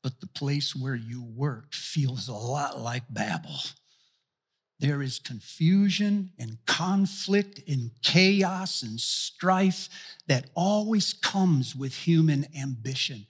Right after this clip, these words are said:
And everything inside you right now just wants to leave the place where you were.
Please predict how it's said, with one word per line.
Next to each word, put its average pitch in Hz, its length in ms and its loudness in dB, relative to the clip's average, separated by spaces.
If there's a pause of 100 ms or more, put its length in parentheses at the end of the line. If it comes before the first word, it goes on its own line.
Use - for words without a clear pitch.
(200)
And 131 180 -4 (100)
everything 220 600 2
inside 170 640 2
you 147 140 0
right 139 300 -2
now 147 260 -2
just 131 320 -6
wants 135 300 -4
to - 120 -8
leave 165 500 4
the 180 80 -4
place 160 460 -2
where 170 100 -6
you 139 200 -2
were. 135 180 -4